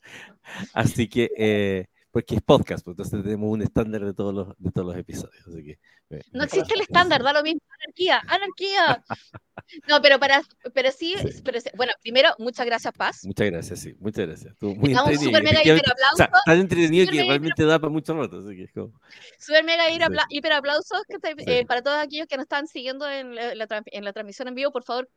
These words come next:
Speaker 2: compartan, compartan este podcast para que más gente lo pueda ver. Estoy segura
Speaker 1: Sí.
Speaker 2: que mucha gente que nunca ha tenido este entrenamiento
Speaker 1: Sí.
Speaker 2: de re-, de reuniones y leer gente, le va a ser súper, súper, súper útil.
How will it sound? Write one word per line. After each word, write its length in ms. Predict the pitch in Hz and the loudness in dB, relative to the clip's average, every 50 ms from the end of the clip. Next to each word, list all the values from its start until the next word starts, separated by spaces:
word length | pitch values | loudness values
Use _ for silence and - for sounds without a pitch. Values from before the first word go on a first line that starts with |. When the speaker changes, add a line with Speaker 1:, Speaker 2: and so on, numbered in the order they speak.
| _ _ | _ _
Speaker 2:
compartan, 640 | - 247 220 208 247 247 262 - 269 269 269 262 254 - | -2 -2 0 0 -2 -2 -2 -2 -4 -4 -4 -8 -12 -8
compartan 380 | - 240 214 233 240 254 262 269 | -6 -4 -4 -4 -4 -4 -6 -8
este 160 | 269 - 254 | -8 -8 -8
podcast 260 | 226 247 254 269 277 | -8 -8 -8 -8 -8
para 140 | - 240 226 | -6 -8 -8
que 100 | 226 220 | -8 -8
más 140 | 208 233 247 | -10 -10 -8
gente 160 | - 277 247 269 | -8 -10 -8 -6
lo 80 | 254 | -4
pueda 220 | 233 247 240 220 208 | 0 2 2 2 2
ver. 160 | 214 240 302 - - _ - - - - | 0 0 -2 -4 -10 _ -20 -20 -12 -10
Estoy 160 | 240 - 302 | -6 -6 -4
segura 220 | - 466 403 440 440 | -4 -2 -2 -2 -4
Speaker 1:
Sí. 60 | - | -6
Speaker 2:
que 60 | 415 | -6
mucha 180 | 349 359 - 403 | -8 -8 -10 -10
gente 220 | - 403 381 415 | -10 -10 -10 -8
que 80 | 320 330 | -6 -6
nunca 260 | 262 262 277 277 330 339 | -6 -6 -4 -4 -4 -4
ha 20 | |
tenido 300 | 339 349 330 339 339 349 349 359 - - - _ | -4 -6 -8 -6 -4 -4 -4 -4 -6 -10 -8 _
este 180 | 262 269 269 339 | -6 -4 -2 -4
entrenamiento 840 | 311 302 - 285 269 254 240 220 220 226 233 254 285 285 - 392 415 508 - _ | -4 0 0 0 2 2 0 -2 -4 -6 -6 -8 -8 -10 -10 -8 -8 -8 -8 _
Speaker 1:
Sí. 260 | - - - 98 95 | -16 -12 -10 -2 2
Speaker 2:
de 240 | - 247 247 240 240 | 4 4 4 2 -2
re-, 60 | 233 226 220 220 226 214 - - _ _ | -6 -8 -8 -6 -8 -8 -10 -14 _ _
de 160 | - 208 233 240 | 0 4 4 6
reuniones 400 | 233 214 214 233 269 294 339 403 - | 6 4 2 -2 -2 -4 -4 -6 -6
y 120 | - 277 | -8 -2
leer 260 | 240 240 233 254 285 | 0 2 2 2 0
gente, 500 | 339 - - - 247 254 277 294 - 381 427 554 659 719 _ _ _ _ _ _ | -2 -6 -4 -4 -4 -2 -4 -6 -8 -6 -4 -4 -4 -6 _ _ _ _ _ _
le 120 | - 226 240 | 0 4 4
va 60 | 254 | 4
a 20 | |
ser 140 | 262 - 285 269 | 4 2 -2 -4
súper, 280 | - - 277 277 311 | -6 -8 -6 -6 -6
súper, 260 | 302 - 330 285 302 | -6 -6 -6 -6 -6
súper 260 | 285 - 320 294 285 285 | -6 -6 -6 -6 -6 -6
útil. 240 | 294 269 349 392 | -6 -6 -6 -6